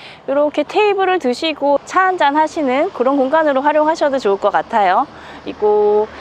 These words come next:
제 뒤쪽에 보시면 저쪽 앞쪽으로 해서 버스 정류장이 위치해 있고요. 그리고 씨유 편의점도 위치해 있습니다. 그리고 보시면 저기 맞은편 쪽으로, 저 맞은편 쪽이 이제 시내가 위치해 있는 곳이라서요.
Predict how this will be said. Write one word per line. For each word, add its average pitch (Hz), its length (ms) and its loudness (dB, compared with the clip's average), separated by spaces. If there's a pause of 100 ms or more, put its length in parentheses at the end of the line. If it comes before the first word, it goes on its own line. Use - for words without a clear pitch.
(220)
제 254 160 0
뒤쪽에 339 460 -2
보시면 320 880 2
저쪽 240 460 -2
앞쪽으로 277 520 0
해서 302 500 2
버스 349 280 0
정류장이 311 500 0
위치해 262 380 -2
있고요. 302 480 0 (320)
그리고 302 640 0 (140)
씨유 302 440 -2 (100)
편의점도 349 520 0
위치해 233 360 -2
있습니다. 185 520 -4 (320)
그리고 277 500 0
보시면 226 480 -2
저기 - 380 -8
맞은편 277 500 -2
쪽으로, 190 720 0 (1300)
저 285 160 0
맞은편 320 500 0
쪽이 285 400 -2
이제 214 180 -2
시내가 359 440 0
위치해 294 440 -4
있는 320 240 -4
곳이라서요. 233 840 0